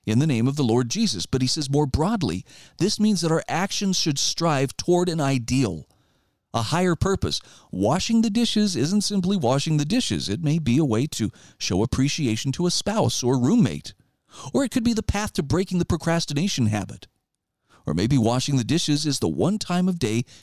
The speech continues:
you get to chat uninterrupted with your spouse. These are all things of untold significance.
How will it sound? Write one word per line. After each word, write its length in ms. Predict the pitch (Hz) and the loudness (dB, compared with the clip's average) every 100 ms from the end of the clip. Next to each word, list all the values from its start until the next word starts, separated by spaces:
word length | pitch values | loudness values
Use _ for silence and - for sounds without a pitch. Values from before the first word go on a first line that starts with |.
| _ | _
you 140 | 107 | -2
get 160 | 110 175 | -2 -2
to 80 | 175 | -2
chat 400 | - 131 123 - - | -4 -2 -4 -6 -2
uninterrupted 640 | 143 170 185 175 113 131 | 0 0 0 0 0 0
with 160 | 113 107 | 0 0
your 100 | 120 | 0
spouse. 580 | - 160 110 71 - - _ _ _ _ _ - | 0 -2 -2 -4 -8 -10 _ _ _ _ _ -6
These 200 | 98 98 | -4 -2
are 80 | 95 - | -6 0
all 260 | 120 160 | 2 2
things 320 | 185 175 175 175 | 0 0 0 0
of 80 | |
untold 420 | 147 143 - 135 127 | 0 -2 0 0 0
significance. 760 | 139 131 180 123 58 - - | 0 0 0 -4 -8 -8 -8